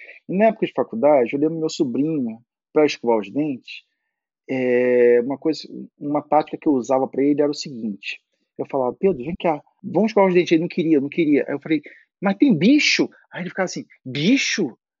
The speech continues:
Sabe? Ele ficava todo assustado. Eu falei, "Tem bicho, tem bicho, deixa, deixa o tio escovar." Aí ele deixava, porque ele tava assustado, porque era bicho, entendeu? Eu falava, "É, você não consegue ver, tem bicho."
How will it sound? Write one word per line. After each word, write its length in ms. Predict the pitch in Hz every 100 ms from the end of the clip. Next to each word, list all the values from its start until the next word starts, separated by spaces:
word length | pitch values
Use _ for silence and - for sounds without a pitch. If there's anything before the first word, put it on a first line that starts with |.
| _
Sabe? 360 | 165 147 110 -
Ele 220 | - 143
ficava 240 | - - 147
todo 120 | 180
assustado. 360 | 160 - 165 160
Eu 60 |
falei, 200 | 175 180
"Tem 240 | 139 254 208
bicho, 480 | 156 233 262 - 135
tem 200 | 214 220
bicho, 340 | 247 - 151
deixa, 460 | 135 240 294 220 - _ _
deixa 380 | 139 226 294 -
o 20 |
tio 160 | 208 233
escovar." 480 | 208 214 175 196 -
Aí 100 | 156
ele 80 | 165
deixava, 520 | 214 - 196 196 143
porque 200 | - 139
ele 100 | 127 _
tava 180 | 123 135
assustado, 400 | - - 208 190
porque 120 | -
era 100 | 160
bicho, 500 | 143 170 269 - 120
entendeu? 420 | 120 120 127 220 _ _ _ - - -
Eu 80 | 165
falava, 260 | 170 170 175
"É, 260 | 214 262
você 140 | 226 247
não 80 | 254
consegue 300 | 233 247 220
ver, 160 | 226
tem 180 | 226 233
bicho." 400 | 160 247 - -